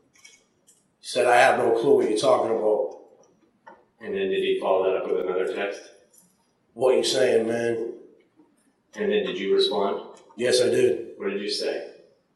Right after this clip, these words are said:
Speaker 1: I said, "You betrayed me, bro. I've heard it all."
Speaker 2: And how did he respond?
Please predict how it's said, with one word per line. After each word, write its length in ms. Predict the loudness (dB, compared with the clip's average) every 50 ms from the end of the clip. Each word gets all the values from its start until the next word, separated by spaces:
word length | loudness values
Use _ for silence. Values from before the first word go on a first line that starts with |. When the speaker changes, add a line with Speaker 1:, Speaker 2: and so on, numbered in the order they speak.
| _ -4
Speaker 1:
I 100 | -2 0
said, 280 | 0 2 2 2 2 2
"You 80 | 2
betrayed 420 | 2 0 0 2 2 4 4 4 4
me, 180 | 2 0 0
bro. 480 | 0 0 2 2 2 0 -2 -4 -6 -6
I've 120 | -8 -6 -2
heard 220 | -2 0 0 0
it 60 | 2
all." 440 | 2 2 2 2 0 -4 -8 -10 -18 -20 -20 -20 -20 _ _ _ _ _ _ _ _ _ _ _ _ _ _ _ _ _ _ _ _ _ _ -20 -16
Speaker 2:
And 180 | -12 -10 -10 -8
how 160 | -4 -2 0
did 120 | 0 0 0
he 120 | 0 -2
respond? 540 | -2 -2 -4 -4 -8 -8 -10 -10 -12 -14